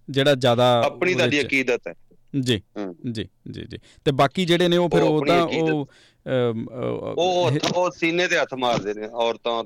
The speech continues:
Speaker 2: ਮਰਦ, ਔਰ ਉਹਦੇ ਵਿੱਚ ਕਈ ਤਰ੍ਹਾਂ ਦੇ ਮਾਮਲੇ ਨੇ। ਕਈਆਂ ਨੇ ਜ਼ੰਜੀਰਾਂ ਪਾਈਆਂ ਹੁੰਦੀਆਂ ਨੇ, ਕਈ ਗੁਲਾਮ, ਅ, ਇੱਕ ਤਰ੍ਹਾਂ ਆਪਣੇ ਆਪ ਨੂੰ ਬੰਦੀ ਸਮਝਦੇ ਨੇ ਉਹਨਾਂ ਦੇ ਸੋਗ ਦੇ,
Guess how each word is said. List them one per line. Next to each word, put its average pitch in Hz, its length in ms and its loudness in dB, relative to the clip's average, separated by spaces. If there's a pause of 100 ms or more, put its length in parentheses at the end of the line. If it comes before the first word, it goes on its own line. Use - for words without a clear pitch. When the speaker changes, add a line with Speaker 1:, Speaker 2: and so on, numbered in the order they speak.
Speaker 2:
ਮਰਦ, 110 240 -4
ਔਰ 117 360 0
ਉਹਦੇ 139 200 0
ਵਿੱਚ 139 240 -4
ਕਈ 180 280 0
ਤਰ੍ਹਾਂ 160 280 -2
ਦੇ 160 180 0
ਮਾਮਲੇ 135 420 0
ਨੇ। 135 260 -2 (540)
ਕਈਆਂ 135 240 0
ਨੇ 135 100 -2
ਜ਼ੰਜੀਰਾਂ 135 480 -2
ਪਾਈਆਂ 127 340 -4
ਹੁੰਦੀਆਂ 123 280 -4
ਨੇ, 123 180 -2
ਕਈ 123 240 -2
ਗੁਲਾਮ, 127 540 -2
ਅ, 120 640 -4 (400)
ਇੱਕ 110 120 -8
ਤਰ੍ਹਾਂ 123 240 -2
ਆਪਣੇ 120 220 -2
ਆਪ 117 160 0
ਨੂੰ 123 140 -12
ਬੰਦੀ 117 280 -4
ਸਮਝਦੇ 120 400 -8
ਨੇ 117 100 -8
ਉਹਨਾਂ 113 180 -6
ਦੇ 110 120 -8
ਸੋਗ 110 360 -4
ਦੇ, 110 180 -4